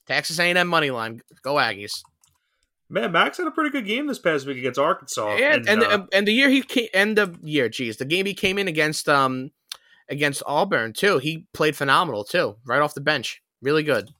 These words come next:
Speaker 2: Well, this is a biggie for Alabama because obviously they cannot afford any more losses if they wanna make it back to the college football playoff.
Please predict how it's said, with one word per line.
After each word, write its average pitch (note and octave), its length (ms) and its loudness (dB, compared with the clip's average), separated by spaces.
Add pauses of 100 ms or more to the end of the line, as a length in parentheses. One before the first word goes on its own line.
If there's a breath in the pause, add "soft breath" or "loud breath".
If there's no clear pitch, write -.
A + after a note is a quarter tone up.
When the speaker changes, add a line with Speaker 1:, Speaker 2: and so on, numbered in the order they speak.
(1080)
Speaker 2:
Well, F#3 400 6
this A#3 160 2
is D4+ 60 -8
a D4 80 0
biggie A#3+ 420 -10
for G3+ 140 -2
Alabama E3+ 480 -2
because C#3 260 -2
obviously D#3 400 0
they E3+ 140 -2
cannot F3+ 360 -2
afford C#3 680 0 (520)
any F#3 240 2
more D#3+ 220 2
losses C#3 520 0
if A#2+ 60 -18
they A#2+ 100 -4
wanna B2 300 0
make B2 180 -4
it A#2+ 120 -10
back A#2 240 2
to A#2 80 -18
the B2 40 -16
college A#2 260 0
football A2 380 -6
playoff. A#2 360 2